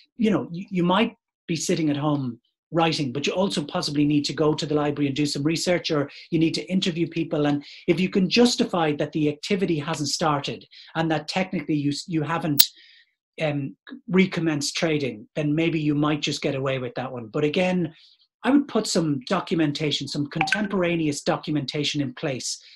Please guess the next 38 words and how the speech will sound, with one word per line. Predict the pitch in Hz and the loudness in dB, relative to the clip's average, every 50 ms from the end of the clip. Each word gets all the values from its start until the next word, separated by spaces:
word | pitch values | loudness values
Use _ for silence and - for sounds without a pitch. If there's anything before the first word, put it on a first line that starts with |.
| _ _ - | _ _ 0
By | 175 180 | 0 2
that | 190 196 196 190 | 2 2 2 2
I | 180 170 | 2 2
mean | 165 165 156 151 | 2 2 2 2
you | 147 151 | 2 2
might | 156 156 156 151 - | 2 2 0 -2 -2
send | - - 175 175 170 156 | -2 -2 0 0 0 0
an | 151 160 | 0 0
email | 165 165 160 156 151 147 135 131 123 - - - - _ _ _ - | 0 0 0 0 0 0 0 -2 -6 -8 -12 -20 -20 _ _ _ -6
to | - 175 160 147 | 0 2 2 4
the | 143 147 | 4 2
Arts | 147 143 151 147 - | 2 0 -2 -4 -4
Council | - 170 156 143 143 - 139 123 | -4 -4 -4 -4 -4 -6 -8 -8
to, | 147 185 - - 147 | -8 -8 -10 -10 -8
to | - - 147 | -6 -6 -2
say, | - - 160 151 143 131 120 - - - - _ - | 0 0 2 2 2 0 -2 -6 -14 -20 -16 _ -4
"Listen, | 170 160 - 165 143 | -4 -2 -2 -2 -4
thanks | 147 160 165 151 - | -2 -4 -4 -4 -4
for | - 147 | -4 -4
the | 151 | -2
bursary." | 151 156 151 147 - - 156 131 123 - 151 | 0 0 0 0 -2 -2 -4 -4 -4 -6 -2
Again, | 147 165 156 143 131 | 0 0 0 0 -2
I've | - - _ - - | -6 -10 _ -12 -6
no | 175 180 | -4 -2
idea | 160 143 131 120 | -2 -2 -2 -2
how | 135 139 | -4 -4
this | 131 123 - - | -4 -6 -4 -4
might | 147 131 135 | -4 -4 -2
work | 143 139 135 - | -4 -4 -4 -4
out | 143 127 123 | -6 -6 -6
in | 135 127 120 - | -8 -10 -10 -6
practice. | - 151 147 - - - - - - - - _ - | -6 -6 -4 -4 -6 -10 -12 -14 -20 -20 -20 _ -4
Send | 196 190 160 | -2 0 0
an, | 160 165 147 - - 165 | 0 0 -2 -2 -4 -6
an | 160 156 156 160 160 - | -4 -2 -2 -4 -4 -4
email | 185 180 170 160 147 143 | -2 0 0 0 0 -2
to | - 151 | -2 -2
the, | 143 156 147 139 135 127 | 0 0 2 2 0 -2